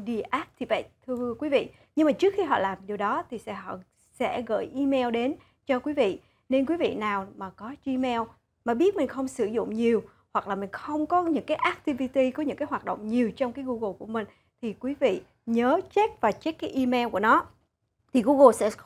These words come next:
xóa những cái tài khoản cũ của hai năm để tránh rủi, rủi ro cái lý do đó để, để họ bảo mật. Tại vừa rồi ở Facebook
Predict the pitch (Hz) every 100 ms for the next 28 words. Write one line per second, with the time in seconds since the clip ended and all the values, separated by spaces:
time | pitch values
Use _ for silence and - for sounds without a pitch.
0 | _ - 269 277 381 311 190 185 359 -
1 | 269 214 - 208 262 - 233 220 302 -
2 | 254 269 269 262 - - _ - 226 247
3 | 285 320 214 202 214 208 277 262 262 320
4 | 320 294 294 254 262 269 202 208 - 202
5 | - - - 247 277 226 - - _ 214
6 | 226 254 233 233 214 202 - _ _ -
7 | 208 - 269 262 269